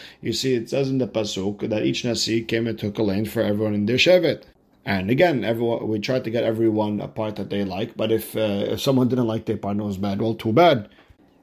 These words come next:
And on that, Amar Rav Nachman, Amar Shemuel, Yetomim Shebao Lahlok Benichsei Avihem, if Yetomim or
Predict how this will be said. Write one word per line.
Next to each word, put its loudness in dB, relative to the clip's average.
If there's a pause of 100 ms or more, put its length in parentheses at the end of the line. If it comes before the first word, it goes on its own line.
(200)
And 2
on 4
that, 4
Amar 0
Rav 2
Nachman, -4
Amar 0
Shemuel, 0
Yetomim 2
Shebao 2
Lahlok 0
Benichsei -2
Avihem, 0
if -4
Yetomim 0
or -4